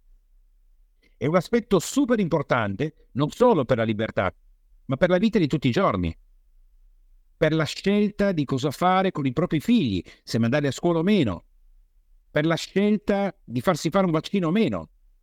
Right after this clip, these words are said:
per la scelta di pagare le imposte o non pagarle. Per la scelta di seguire le leggi e non rubare una mela o rubarla,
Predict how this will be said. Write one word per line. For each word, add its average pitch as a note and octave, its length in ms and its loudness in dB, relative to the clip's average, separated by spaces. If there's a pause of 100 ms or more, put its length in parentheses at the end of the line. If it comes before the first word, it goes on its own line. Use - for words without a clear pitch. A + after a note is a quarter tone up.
(280)
per D#3 160 0
la D#3+ 120 0
scelta A#3+ 460 -2
di E3+ 120 0
pagare E3 280 0
le C#3+ 100 -2
imposte B3+ 460 0
o A#3+ 40 0
non A3 120 -2
pagarle. F#3 640 -2 (960)
Per C#3+ 160 -2
la D3 100 2
scelta G3 460 0
di C3 140 0
seguire D3+ 540 0
le B2+ 120 0
leggi E3 480 0
e C#3+ 40 0
non C#3+ 160 0
rubare E3 360 0
una E3 140 -2
mela C4 260 2
o A3 80 2
rubarla, A3 580 0